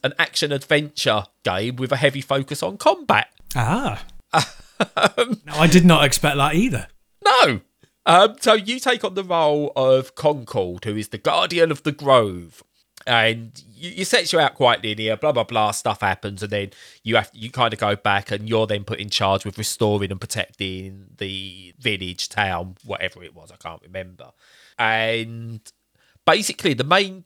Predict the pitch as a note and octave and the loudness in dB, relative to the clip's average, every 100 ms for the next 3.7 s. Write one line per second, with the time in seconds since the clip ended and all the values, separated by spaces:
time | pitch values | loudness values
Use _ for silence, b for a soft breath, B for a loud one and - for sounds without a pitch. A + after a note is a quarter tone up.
0 | _ D#3 D#3+ E3 - C#3 A#2+ G#2+ G#2+ - | _ 2 2 -2 -6 -2 0 -2 -6 -14
1 | - _ - B2 G2 - - _ _ B2 | -20 _ -2 2 2 0 -14 _ _ 0
2 | A2 G#2+ G#2+ A2 - - _ _ A#2+ A2 | 2 2 -2 -4 -6 -12 _ _ 0 0
3 | - C3 - - A#2 G#2+ G#2+ | 0 0 2 0 2 0 -2